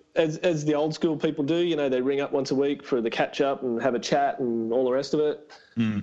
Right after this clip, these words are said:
Speaker 1: And I remember I spoke to, um, Peter Krause and John Montgomery at the time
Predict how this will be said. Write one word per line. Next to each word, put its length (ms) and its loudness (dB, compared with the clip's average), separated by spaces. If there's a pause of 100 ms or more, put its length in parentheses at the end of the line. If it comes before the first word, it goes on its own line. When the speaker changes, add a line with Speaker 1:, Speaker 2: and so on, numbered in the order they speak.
(100)
Speaker 1:
And 280 2
I 160 0
remember 400 0
I 60 2
spoke 380 0
to, 320 2
um, 280 0
Peter 240 2
Krause 500 0
and 240 2
John 200 0
Montgomery 420 0
at 60 -2
the 60 -4
time 480 0